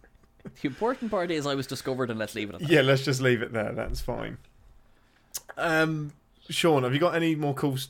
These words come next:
Speaker 2: cool behind-the-scenes stories about, as if you've worked on the film? <laughs> Anything, any, any cool tidbits that you've got about the film?
Speaker 1: <laughs> Probably. Um, what do I have? So we have that,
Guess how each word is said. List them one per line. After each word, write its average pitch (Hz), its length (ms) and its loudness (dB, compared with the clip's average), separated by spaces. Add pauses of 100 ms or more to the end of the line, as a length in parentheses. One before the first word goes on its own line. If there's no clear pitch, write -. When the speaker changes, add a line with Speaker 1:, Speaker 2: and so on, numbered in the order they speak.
Speaker 2:
cool 143 160 0
behind-the-scenes 131 600 2
stories 104 340 -6
about, 110 320 -6 (300)
as 135 160 -2
if 131 100 -4
you've 127 140 -6
worked 120 200 -2
on 117 80 -6
the 113 60 -8
film? 120 340 -6
<laughs> - 80 -20
Anything, 170 560 8
any, 147 240 6 (120)
any 135 160 2
cool 131 240 2
tidbits 131 460 -2
that 107 80 -6
you've 107 140 -10
got 117 120 -2
about 110 280 -6
the 113 60 -12
film? 113 360 -10 (220)
Speaker 1:
<laughs> 196 80 -8 (240)
Probably. 151 380 -6 (180)
Um, 156 600 0
what 170 100 -8
do 165 60 0
I - 20 2
have? 135 180 -2
So 135 500 -2
we 131 100 -6
have 170 320 -8
that, 135 360 -2